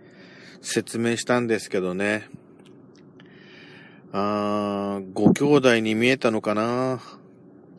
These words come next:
えー、ちょっとがっくりきましたね。まあ、あの、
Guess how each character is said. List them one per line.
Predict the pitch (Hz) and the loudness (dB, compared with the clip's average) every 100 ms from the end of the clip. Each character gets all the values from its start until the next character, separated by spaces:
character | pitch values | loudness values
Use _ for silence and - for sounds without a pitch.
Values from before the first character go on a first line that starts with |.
| - - - - - - - - - - - | -20 -20 -20 -20 -20 -20 -20 -20 -20 -18 -6
え | 110 110 110 110 110 110 107 107 - | -4 -2 -2 -4 -4 -4 -4 -6 -8
ー、 | |
ち | - 151 | 0 0
ょ | |
っ | |
と | - 113 | 2 2
が | 110 | 2
っ | 107 _ - | 0 _ -6
く | 143 | -2
り | 127 | -2
き | - 113 | 0 -2
ま | 117 | 0
し | 117 | 2
た | 101 | 2
ね。 | 98 98 104 - | 2 0 -2 0
ま | 123 113 | 2 4
あ、 | 107 | 2
あ | |
の、 | 107 104 104 104 | 2 0 2 0